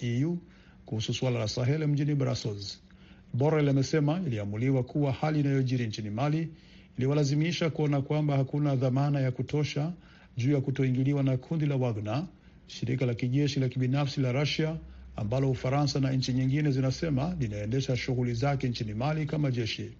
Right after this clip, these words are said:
Russia inasema ilichotoa kwa Mali ni wakufunzi wa kijeshi. Borrell amesema kundi la Wagner limehusika katika baadhi ya matukio mabaya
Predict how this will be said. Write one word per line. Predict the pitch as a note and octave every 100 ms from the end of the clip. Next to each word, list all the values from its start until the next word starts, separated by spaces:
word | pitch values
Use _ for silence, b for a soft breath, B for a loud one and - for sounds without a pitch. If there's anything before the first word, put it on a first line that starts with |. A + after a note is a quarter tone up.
| B B B B - C3+
Russia | D3+ D#3+ D3+
inasema | C3+ - C#3 C#3+ G3+ D3
ilichotoa | G#2+ - G2 C#3+ C3
kwa | B2+ A2
Mali | B2 D#3 D#3+ E3+ -
ni | G#2+
wakufunzi | G#2 C3 A#2 C#3+ D3 C3+ C#3+
wa | D#3
kijeshi. | C#3 B2+ A2+ - G#2+ G2+ - B B B B -
Borrell | B2+ D#3 D#3+ D3
amesema | C#3 C3+ D#3+ D3+ C3+
kundi | C#3+ C3+
la | B2+
Wagner | C#3 F3+ C#3 F#3 G3+ B2+
limehusika | G2+ G#2 G#2 - C#3+ C3
katika | B2 -
baadhi | A#2 C#3+ D3+
ya | C#3
matukio | C3 C3 A#2+ B2+
mabaya | G#2 G2+ C#3 D3+